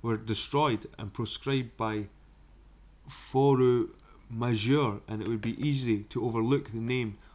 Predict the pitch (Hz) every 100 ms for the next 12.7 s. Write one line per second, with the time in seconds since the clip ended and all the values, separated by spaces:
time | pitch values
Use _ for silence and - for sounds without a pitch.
0 | - 107 107 - 151 135 - - 120 120
1 | 117 107 - 123 120 110 - 113 104 -
2 | 123 117 117 110 - - 135 - 110 -
3 | 110 110 110 120 117 110 104 113 107 -
4 | - 139 139 104 - - - - - 117
5 | 104 170 147 123 - 123 107 98 - 151
6 | 147 113 104 - - - 110 107 107 120
7 | 123 - 123 131 - 120 113 92 113 135
8 | 120 98 - - - 113 110 - 131 120
9 | 110 - - - 110 107 117 135 - -
10 | 104 - 117 113 - 143 135 101 - -
11 | - 113 107 - 131 123 - 113 113 135
12 | 139 113 110 110 110 - 107